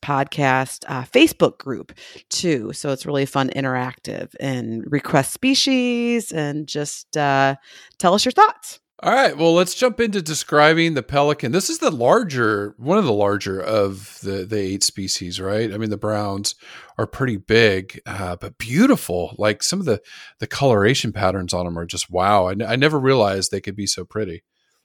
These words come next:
Speaker 1: I know. I, I think the, like, just saying brown pelican is
Speaker 2: Mm.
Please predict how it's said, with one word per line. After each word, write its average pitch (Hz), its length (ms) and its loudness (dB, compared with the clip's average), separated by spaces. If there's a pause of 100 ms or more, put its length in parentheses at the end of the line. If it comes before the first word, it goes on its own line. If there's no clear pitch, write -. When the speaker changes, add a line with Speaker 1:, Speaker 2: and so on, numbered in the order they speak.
(100)
Speaker 1:
I 254 240 0
know. 285 480 0
I, 202 240 4
I 220 80 0
think 269 280 -6
the, 180 300 2
like, 160 160 -4
just - 200 -12
saying 185 220 0
brown 170 340 2
pelican 156 560 -2
is 139 180 -8
Speaker 2:
Mm. 110 80 -16